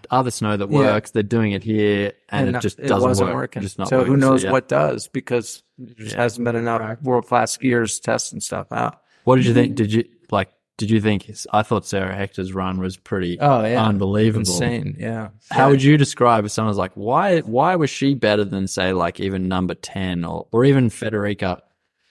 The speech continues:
Speaker 1: Like,
Speaker 2: Well, I think, I mean, honestly, I think, um, in China, it was,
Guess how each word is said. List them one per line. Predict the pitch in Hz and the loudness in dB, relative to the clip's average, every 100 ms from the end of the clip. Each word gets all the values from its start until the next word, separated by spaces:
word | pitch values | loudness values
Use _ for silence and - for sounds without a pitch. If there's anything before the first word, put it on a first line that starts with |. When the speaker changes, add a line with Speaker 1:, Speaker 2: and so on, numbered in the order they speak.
| _ _ - - - | _ _ -20 -20 -12
Speaker 1:
Like, | 107 95 | -6 2
Speaker 2:
Well, | 165 | 4
I | 165 165 | 6 6
think, | 190 165 | 4 2
I | 147 | 2
mean, | 143 135 | 4 2
honestly, | 127 127 127 127 | 2 0 0 2
I | 120 | 0
think, | 117 120 113 - - | 0 -4 -4 -12 -6
um, | 120 107 101 101 _ _ _ _ | -2 0 -2 -6 _ _ _ _
in | - 123 | 0 0
China, | - 131 113 123 127 123 - | 2 0 0 0 0 -2 -6
it | 135 | -2
was, | 120 110 | 0 -2